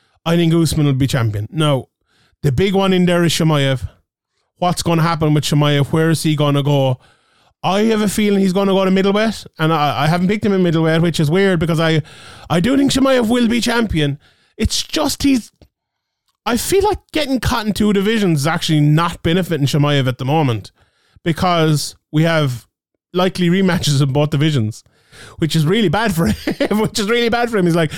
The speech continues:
"Oh yeah, I'm probably the, arguably the best fighter in both of those divisions,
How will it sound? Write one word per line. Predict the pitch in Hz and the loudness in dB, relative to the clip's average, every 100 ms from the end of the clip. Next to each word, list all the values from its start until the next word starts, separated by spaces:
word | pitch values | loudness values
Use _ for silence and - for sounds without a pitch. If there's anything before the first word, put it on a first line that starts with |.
| - - | -12 -4
"Oh | 185 | 0
yeah, | 220 208 | 2 2
I'm | 196 190 185 170 | 2 2 0 -2
probably | - 202 202 | -2 0 2
the, | 190 185 - - - _ - | 2 0 -4 -18 -20 _ -6
arguably | 202 240 240 247 | -4 -2 0 0
the | 214 | 0
best | 208 202 - | 0 -2 0
fighter | 208 185 | 0 2
in | 170 | 2
both | 180 170 | 2 2
of | |
those | 170 160 | 2 2
divisions, | 151 156 139 139 160 - | 2 2 2 2 -2 -6